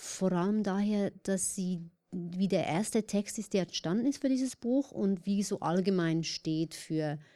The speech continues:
Frauen auf Gemälden, die jetzt namenlos sind. Deswegen ist es auch der Kern des Buches, der erste Text, sehr symbolisch für viele Frauen im Buch.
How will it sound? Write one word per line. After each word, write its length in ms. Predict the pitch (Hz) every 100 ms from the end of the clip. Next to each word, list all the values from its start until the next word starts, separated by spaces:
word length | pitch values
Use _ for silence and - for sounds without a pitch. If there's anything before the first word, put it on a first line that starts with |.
| _ _ _ _
Frauen 440 | - 165 165 170
auf 180 | 185 -
Gemälden, 680 | 165 156 156 156 156 160 156
die 260 | 160 160
jetzt 340 | 156 156 - -
namenlos 880 | 175 151 165 165 156 143 147 147 -
sind. 360 | 131 147 - _ - - - - - _ _ _
Deswegen 400 | 180 165 165 175
ist 140 | 170 170
es 120 | 175
auch 280 | 156 160 - _ _ _ _ _ -
der 100 | 165
Kern 300 | - 175 185
des 160 | 180
Buches, 320 | - 185 185 -
der 100 | -
erste 200 | 151 160
Text, 360 | 226 220 -
sehr 280 | 180 170 151 - _ _ -
symbolisch 600 | - 180 160 170 196 196
für 180 | - 170
viele 280 | - 226 262
Frauen 380 | - 196 214
im 140 | 214 208
Buch. 220 | 202 208